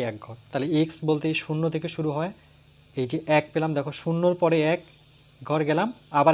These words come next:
এক ঘর যেতে হবে উপরে। তাহলে এই বিন্দুটার কথা বলেছে,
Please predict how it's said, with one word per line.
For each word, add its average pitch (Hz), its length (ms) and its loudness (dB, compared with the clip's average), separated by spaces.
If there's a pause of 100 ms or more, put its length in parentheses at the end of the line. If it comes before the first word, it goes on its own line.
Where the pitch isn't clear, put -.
এক 147 120 -4
ঘর 160 160 0
যেতে 160 160 -4
হবে 165 120 0 (180)
উপরে। 143 220 -2 (640)
তাহলে 143 160 -2 (240)
এই 143 180 4
বিন্দুটার 120 420 -6
কথা 120 220 -10
বলেছে, 117 300 -12